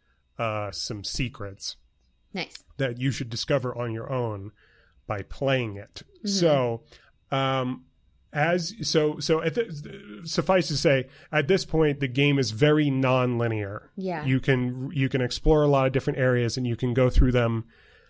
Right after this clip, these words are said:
Speaker 1: in almost any order you want. It does put some pretty simple stuff right in front of you
Speaker 2: Mm-hmm.
Speaker 1: that you can take in next to sort of get that flow state,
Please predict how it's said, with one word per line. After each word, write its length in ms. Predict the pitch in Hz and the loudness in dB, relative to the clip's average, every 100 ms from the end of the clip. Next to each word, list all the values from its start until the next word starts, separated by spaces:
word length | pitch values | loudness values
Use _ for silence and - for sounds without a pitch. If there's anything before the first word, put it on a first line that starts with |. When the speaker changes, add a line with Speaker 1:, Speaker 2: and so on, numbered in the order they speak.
| _ _ - _ | _ _ -20 _
Speaker 1:
in 140 | 147 139 | 2 6
almost 380 | 143 143 139 151 | 6 6 4 6
any 160 | 143 | 6
order 240 | 143 139 127 | 6 4 4
you 160 | 120 | 2
want. 420 | 117 123 113 107 - _ - _ _ _ _ _ _ _ _ _ - - | 4 4 4 -2 -12 _ -20 _ _ _ _ _ _ _ _ _ -18 -6
It 180 | - 151 | 0 4
does 260 | 156 165 170 | 8 6 10
put 280 | - 185 - | 10 10 6
some 240 | - 175 | 0 8
pretty 340 | 165 180 175 165 | 10 10 8 2
simple 420 | - 165 165 170 | 2 2 2 0
stuff 540 | - 151 143 147 - - | 2 4 4 2 -8 -2
right 320 | 143 135 143 | 2 2 2
in 140 | 135 | -4
front 280 | 117 143 147 | -2 2 2
of 100 | 170 | 2
you 340 | 175 208 233 202 - | 0 -2 -2 -6 -10
Speaker 2:
Mm-hmm. 320 | 202 202 175 170 _ _ _ _ _ _ - | -6 -4 -6 -10 _ _ _ _ _ _ 0
Speaker 1:
that 160 | 143 | 0
you 160 | 151 151 | 2 2
can 360 | 147 139 139 131 - | 4 2 2 -2 -2
take 300 | 156 147 151 | 0 2 4
in 440 | 147 143 143 147 - - | 4 4 0 -2 -12 -6
next 640 | 127 139 165 - - - - | 0 2 0 -4 -8 -10 -12
to 140 | - 131 | -2 -2
sort 220 | - 135 | 2 0
of 200 | 117 113 | 0 0
get 220 | 135 131 | -2 0
that 220 | 131 131 | -2 -4
flow 400 | - - 131 139 | -8 -4 0 2
state, 560 | 143 - 151 151 - _ | 2 4 2 2 -2 _